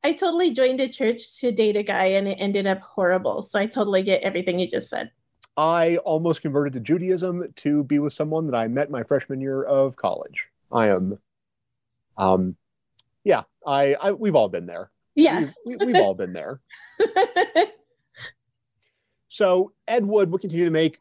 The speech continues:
Speaker 2: films for a few years with sort of a rotating cast of, of, of weirdos and, and miscreants. Bela Lugosi would continue to appear in films, including Plan Nine, which was the last film Bela Lugosi contributed any film to.
Speaker 1: Mm-hmm.
Speaker 2: Uh, and then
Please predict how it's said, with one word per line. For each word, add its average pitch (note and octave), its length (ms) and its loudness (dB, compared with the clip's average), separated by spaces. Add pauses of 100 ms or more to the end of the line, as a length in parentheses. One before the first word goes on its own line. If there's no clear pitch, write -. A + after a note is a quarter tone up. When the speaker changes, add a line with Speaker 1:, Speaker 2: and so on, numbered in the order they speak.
(120)
Speaker 2:
films D3 300 0
for D#3 60 -8
a C#3+ 60 -8
few D#3 120 -4
years C#3+ 340 0
with D3 380 0
sort D#3 160 -6
of C3+ 80 -2
a C3 160 -2
rotating C#3 400 2
cast C3+ 360 -2
of, A#2+ 200 -2
of, A#2 260 -2
of A#2 160 -6
weirdos A2+ 760 0
and, A#2 120 -6
and A2+ 180 -6
miscreants. A#2 640 -2 (380)
Bela C#3+ 340 0
Lugosi D#3 420 2
would C3+ 80 -4
continue C#3+ 280 -2
to D3 60 2
appear D3 480 0
in C3+ 300 -2
films, B2+ 280 -2
including C3 320 -2
Plan D3 420 -2
Nine, C#3+ 420 -2
which C3 300 -4
was C3 160 0
the B2+ 100 -4
last B2 340 0
film B2 200 -2
Bela A#2 260 2
Lugosi A2+ 360 -2
contributed A#2 360 -4
any A2 240 -10
film F#3+ 260 0
to. F3 380 2 (320)
Speaker 1:
Mm-hmm. B3 240 0 (560)
Speaker 2:
Uh, E3 300 0 (100)
and F3 240 -2
then G3 400 2